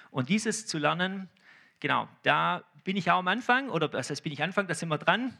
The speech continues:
und lernen das. Und ich möchte euch davon erzählen, wie es jetzt in dieser Predigt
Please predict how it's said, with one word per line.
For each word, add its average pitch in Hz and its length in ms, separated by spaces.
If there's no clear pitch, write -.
und 143 180
lernen 196 260
das. 220 320
Und 156 140
ich 156 100
möchte 165 220
euch 147 100
davon 165 300
erzählen, 156 580
wie 156 80
es 160 100
jetzt - 320
in 123 120
dieser 143 260
Predigt 147 640